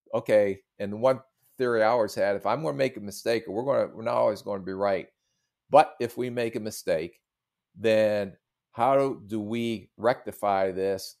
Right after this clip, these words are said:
so the next time we're in a similar situation that we don't make the same mistake again? So we would spend more time on misses or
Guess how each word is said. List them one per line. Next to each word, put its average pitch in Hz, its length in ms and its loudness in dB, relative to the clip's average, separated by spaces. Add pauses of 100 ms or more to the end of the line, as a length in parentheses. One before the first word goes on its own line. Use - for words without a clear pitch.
(140)
so 107 300 6
the 95 120 0
next 120 320 0
time 101 540 2
we're 110 200 0
in 104 60 -2
a 92 40 -4
similar 113 400 -2
situation 107 880 2 (540)
that 107 360 2
we 104 120 -4
don't 110 480 4 (160)
make 101 220 2
the 95 60 -6
same 107 300 0
mistake 120 420 0
again? 85 340 -2
So 98 240 0
we 120 220 4
would 139 260 2
spend 104 400 2
more 131 260 2
time 101 500 0 (600)
on 101 640 -2
misses 117 580 -4
or 98 560 0